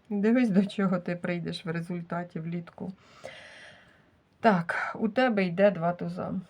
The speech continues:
Це початок зародження. Причому один туз підсилює, о, ну, вони одне одного підсилюють.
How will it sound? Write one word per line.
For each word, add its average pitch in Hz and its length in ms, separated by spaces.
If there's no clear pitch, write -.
Це 196 140
початок 214 760
зародження. 180 720
Причому 196 460
один 190 300
туз 233 220
підсилює, 180 720
о, 190 180
ну, 220 360
вони 202 240
одне 185 320
одного 170 400
підсилюють. - 760